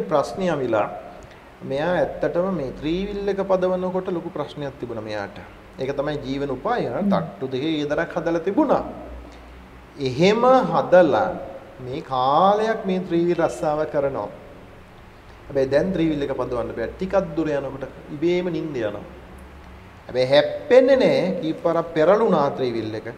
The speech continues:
Speaker 1: කවුරු හරි අයින් කළා වගේ ත්‍රිවිල් එක පාරේ අයිනකට නිින්ද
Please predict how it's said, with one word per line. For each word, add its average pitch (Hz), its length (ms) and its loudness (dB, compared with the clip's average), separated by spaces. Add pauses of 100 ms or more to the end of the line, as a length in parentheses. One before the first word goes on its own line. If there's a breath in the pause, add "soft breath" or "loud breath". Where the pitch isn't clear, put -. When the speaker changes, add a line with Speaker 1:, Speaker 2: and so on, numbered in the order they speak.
(380 loud breath)
Speaker 1:
කවුරු 277 480 4
හරි 269 200 8
අයින් 208 260 2
කළා 156 300 6
වගේ 107 320 -2 (560)
ත්‍රිවිල් 202 360 0
එක 220 100 -2
පාරේ 190 340 2
අයිනකට 175 400 2 (340)
නිින්ද 196 320 2